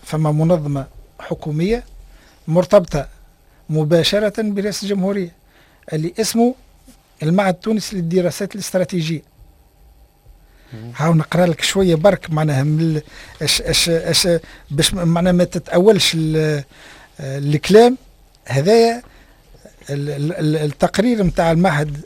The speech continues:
Speaker 1: التونسي للدراسات الاستراتيجية، جوان ألفين وأربعة وعشرين،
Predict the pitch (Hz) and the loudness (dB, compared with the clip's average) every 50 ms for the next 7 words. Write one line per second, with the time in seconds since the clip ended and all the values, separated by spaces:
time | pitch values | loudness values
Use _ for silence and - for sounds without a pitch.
0 | - - 143 - - 208 226 214 - - 190 160 151 156 165 160 139 - 185 165 | -8 -8 -8 -6 -2 -2 0 0 0 -2 -4 -4 -2 0 0 0 0 -2 -6 -8
1 | - 170 143 - - 165 147 - 143 139 147 190 226 240 233 240 - _ _ - | -8 -8 -10 -8 -6 -8 -8 -6 -6 -4 -4 -2 0 0 0 -2 -4 _ _ -8
2 | 151 147 151 190 220 220 - - - 175 156 - - 196 196 196 190 180 170 175 | -6 -2 2 2 2 2 2 -2 -6 -6 -6 -4 -4 -2 2 2 2 2 2 0
3 | 170 160 - 160 139 127 | 0 0 -2 -4 -4 -8